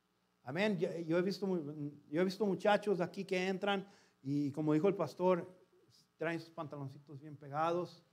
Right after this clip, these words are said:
sus camisitas bien pegadas, y, y se, se, se tratan de vestir de una manera diferente a como se tiene que vestir un varón.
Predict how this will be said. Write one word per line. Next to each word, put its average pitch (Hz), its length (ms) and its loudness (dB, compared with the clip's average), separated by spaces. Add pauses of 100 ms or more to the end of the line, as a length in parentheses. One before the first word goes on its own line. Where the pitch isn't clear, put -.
(420)
sus 127 120 -14
camisitas 139 560 -6
bien 151 140 -8
pegadas, 170 720 0 (520)
y, 160 280 -6
y 160 60 -4
se, 175 200 -4 (160)
se, 170 360 -6
se 170 160 -10
tratan 208 480 -2
de 202 100 2
vestir 175 500 -2
de 147 120 -6
una 165 200 -8
manera 156 560 -6 (720)
diferente 151 680 0 (300)
a 131 140 -6
como 143 240 -4
se 131 140 -12
tiene 151 280 -6
que 143 80 -6
vestir 123 320 -6
un 117 100 -4
varón. 104 240 -10